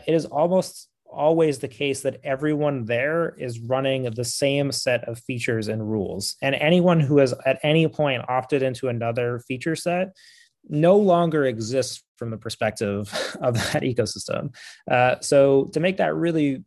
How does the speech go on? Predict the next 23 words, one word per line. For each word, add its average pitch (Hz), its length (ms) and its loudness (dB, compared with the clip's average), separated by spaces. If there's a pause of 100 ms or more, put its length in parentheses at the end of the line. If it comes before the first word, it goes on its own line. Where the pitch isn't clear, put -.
(180)
kind 147 140 -2
of 131 100 -8
real 208 160 2
for 160 100 -2
people, 131 540 0
um, 123 420 -6
you 143 80 -8
know, 123 120 -2
there 143 260 2
are 135 120 0
individuals 139 840 -2
within 127 260 -6
Ethereum 127 520 -2
<laughs> - 0 -
in 123 80 -6
the 113 60 -6
past 135 420 -2
who've 123 100 -8
decided 123 480 -4
they 117 120 -2
don't 120 200 -4
wanna 156 180 -2
use, 156 440 0